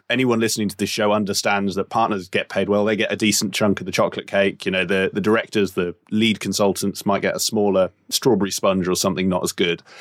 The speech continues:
And that's what we focus on. But actually, to your point, it's, do you want the, everything that comes with that cake?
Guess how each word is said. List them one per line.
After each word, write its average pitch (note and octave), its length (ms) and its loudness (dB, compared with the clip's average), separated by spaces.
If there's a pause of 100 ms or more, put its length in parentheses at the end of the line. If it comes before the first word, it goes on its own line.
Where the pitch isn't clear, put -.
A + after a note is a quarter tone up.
(140)
And A#2+ 240 0
that's D3 160 0
what B2+ 60 -2
we A2 60 -4
focus A#2+ 420 0
on. D#2+ 100 -10
But G#2+ 140 0
actually, A#2+ 320 0
to G#2+ 120 -2
your A#2 120 6
point, F#2+ 180 -2
it's, F2+ 160 -6
do A#2+ 120 0
you A2 140 4
want G2+ 280 0
the, F#2+ 340 0 (400)
everything G#2+ 360 0
that G#2 120 -2
comes G#2 380 -2
with G2 240 0
that G2 220 -2
cake? F#2 500 -4